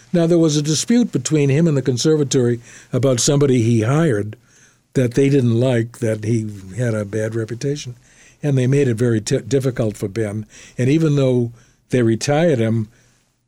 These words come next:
and gave him some sort of, I forget, uh, honorary doctor of law, doctor of something, and, uh, they, uh, as a great univer-, he was there for thirty-five, fo-,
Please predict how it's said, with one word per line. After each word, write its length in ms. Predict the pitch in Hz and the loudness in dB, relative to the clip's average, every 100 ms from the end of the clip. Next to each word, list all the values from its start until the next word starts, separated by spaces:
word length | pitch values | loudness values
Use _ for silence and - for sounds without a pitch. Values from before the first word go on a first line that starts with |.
| _ | _
and 280 | 139 127 117 | -2 0 0
gave 280 | 107 135 143 | 0 2 2
him 460 | 131 123 113 107 92 | 2 2 0 -2 -8
some 220 | - 135 123 | -4 -2 0
sort 180 | 131 117 | 0 0
of, 80 | |
I 160 | 110 120 | 0 -2
forget, 240 | 120 135 117 | -2 -2 -2
uh, 260 | 110 107 104 113 - | -4 -6 -8 -12 -18
honorary 640 | - 113 123 127 120 110 | -12 -6 -4 -2 -2 -2
doctor 440 | 104 113 113 123 107 | -2 -4 -4 -4 -6
of 100 | 92 | -6
law, 300 | 113 123 123 - - - | -8 -8 -10 -16 -12 -2
doctor 380 | 127 120 120 | -2 0 0
of 140 | 107 104 | 0 -4
something, 760 | 101 - - 127 117 117 113 - _ _ - _ | -10 -18 -8 -4 -4 -4 -8 -10 _ _ -20 _
and, 400 | 123 120 113 110 | -4 -2 0 -2
uh, 300 | 113 110 107 | -2 -2 -2
they, 440 | 107 113 110 110 107 | -2 -2 -2 -4 -4
uh, 240 | 107 104 101 | -6 -8 -10
as 200 | 107 104 | -10 -8
a 80 | 104 | -10
great 420 | 98 - 117 117 | -12 -6 -4 -4
univer-, 380 | 113 113 110 117 | -4 -4 -6 -10
he 80 | - | -4
was 120 | 277 | -2
there 180 | 269 294 | 0 0
for 120 | 294 | -2
thirty-five, 560 | - 170 151 139 139 123 | -2 0 0 -2 -6 -6
fo-, 180 | - | -12